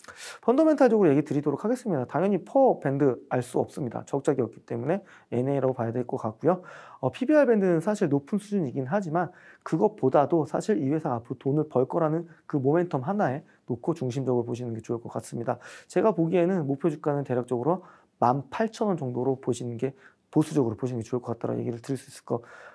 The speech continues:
같습니다. 뭐 이 외에 사실 엘씨씨 기업들, 좋은 기업들 많습니다.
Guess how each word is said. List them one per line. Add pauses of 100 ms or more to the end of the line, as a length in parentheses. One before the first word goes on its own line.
(140)
같습니다. (320)
뭐
이
외에
사실
엘씨씨
기업들,
좋은
기업들 (200)
많습니다.